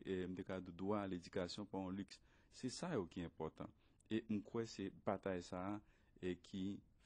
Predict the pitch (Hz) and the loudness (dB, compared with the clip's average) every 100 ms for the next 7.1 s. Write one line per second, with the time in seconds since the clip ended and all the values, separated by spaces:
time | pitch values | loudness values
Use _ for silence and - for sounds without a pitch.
0 | - 123 107 92 87 85 - 85 95 101 | 0 0 0 -2 -4 -4 -6 -4 -4 -6
1 | - - - - 90 85 80 80 95 - | -14 -20 -18 -4 -2 -2 -2 -2 -4 -8
2 | - 98 95 113 101 92 139 120 82 - | -8 -4 0 0 0 0 2 2 0 -8
3 | - - - 98 101 - - 104 127 156 | -20 -20 -12 -8 -8 -6 -2 0 2 2
4 | 92 87 78 82 - - 64 - - - | 2 -2 -4 -4 -6 -6 -4 -6 -12 -20
5 | - - - - 98 - - 90 101 101 | -20 -10 -6 0 -2 -2 -4 0 0 0
6 | 95 95 92 - - - 110 95 85 82 | -2 0 -2 -2 -8 -8 -6 -2 -2 -2